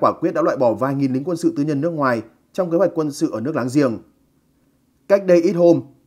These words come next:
trong thông báo trên Telegram, nhóm tác chiến chiến thuật Kharkov của Ukraine cho biết, tình hình hoạt động theo hướng Kharkov không có nhiều thay đổi và vẫn rất khó khăn. Lực lượng phòng vệ Ukraine tiếp tục ngăn chặn cuộc tấn công của quân đội Nga.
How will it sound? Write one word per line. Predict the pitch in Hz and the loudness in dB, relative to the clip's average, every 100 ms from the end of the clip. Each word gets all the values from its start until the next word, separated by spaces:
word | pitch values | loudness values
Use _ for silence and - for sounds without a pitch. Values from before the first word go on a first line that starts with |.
| _ | _
trong | 214 196 | -2 0
thông | 196 180 | -2 -2
báo | 151 147 | -2 -2
trên | 185 | -2
Telegram, | 165 160 131 147 143 127 - _ _ - | 0 0 4 4 4 0 -8 _ _ -6
nhóm | 139 151 185 | -2 -2 -2
tác | 214 | -6
chiến | - 147 170 | -2 -2 -2
chiến | 151 160 | -4 -2
thuật | 180 - | -2 -2
Kharkov | 143 139 170 196 - _ _ | -4 2 2 2 -6 _ _
của | 139 | -4
Ukraine | 123 147 147 143 143 | -2 -2 -2 -2 0
cho | 139 | 4
biết, | 175 - - _ _ _ _ _ - | 2 2 -12 _ _ _ _ _ 0
tình | 180 | 2
hình | 180 170 | 2 0
hoạt | 160 | 4
động | 170 156 | 2 4
theo | 170 | 0
hướng | 165 | 0
Kharkov | 175 170 190 196 | -2 -4 -4 -2
không | 196 156 | -4 -2
có | 160 | -2
nhiều | 160 127 | -2 -2
thay | 143 | 0
đổi | 139 110 - _ - | 2 2 -2 _ -10
và | 120 139 | -2 0
vẫn | 156 170 | 0 -2
rất | 220 | -6
khó | - 139 | -4 -2
khăn. | 175 151 127 - _ _ _ _ _ - | 0 -2 -2 -10 _ _ _ _ _ 0
Lực | 170 170 | 0 2
lượng | 180 | 0
phòng | 170 156 | 0 0
vệ | 170 | 0
Ukraine | 160 180 165 165 156 147 _ - | 0 -2 0 0 0 -4 _ -6
tiếp | 233 226 | -4 -4
tục | 170 | -4
ngăn | 160 160 | -6 -6
chặn | 139 113 | -6 -6
cuộc | 147 127 | -6 -4
tấn | 135 139 | -4 -4
công | 170 160 | -4 -4
của | 113 127 | -6 -4
quân | 143 | -4
đội | 123 | -2
Nga. | 135 147 131 | 0 0 0